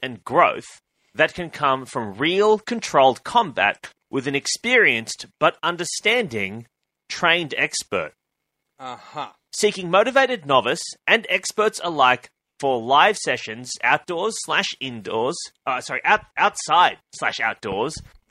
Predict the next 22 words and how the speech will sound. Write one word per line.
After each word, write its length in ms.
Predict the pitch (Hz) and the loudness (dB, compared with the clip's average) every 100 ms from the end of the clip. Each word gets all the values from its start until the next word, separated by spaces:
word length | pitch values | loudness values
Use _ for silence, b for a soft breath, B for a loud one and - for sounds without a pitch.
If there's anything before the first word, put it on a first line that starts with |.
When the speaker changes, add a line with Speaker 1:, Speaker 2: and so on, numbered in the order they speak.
| _ _ - | _ _ 0
Speaker 1:
after 320 | 156 170 156 | 2 2 0
Speaker 2:
Well, 100 | 151 | 2
hang 120 | 180 | 2
on, 60 | 170 170 | 4 2
Speaker 1:
disclosures." 20 | 165 | 4
Speaker 2:
what 160 | 180 | 2
is, 120 | 180 156 | 2 -2
what 180 | 165 | -2
is, 180 | 175 - 143 | -2 -8 -2
what 260 | 151 185 | 4 4
is 160 | 185 165 | 2 -2
the 80 | 175 | -2
difference 360 | 160 - 135 - | -2 -4 -8 -4
between 180 | 135 | -4
those 180 | 131 131 | -2 -4
two 140 | - 127 | -4 -8
things? 300 | 123 98 - - | -8 -10 -10 -2
Speaker 1:
Outside 640 | 147 156 - 143 139 123 _ | 0 0 -4 -4 -2 -4 _
slash 280 | - 135 120 | -6 -6 -4
outdoors. 600 | 120 113 - 110 117 - - - _ _ _ _ _ _ - | -4 -4 -4 -4 -4 -6 -12 -18 _ _ _ _ _ _ -6
I 80 | 190 | -2
guess 240 | 311 370 | 2 2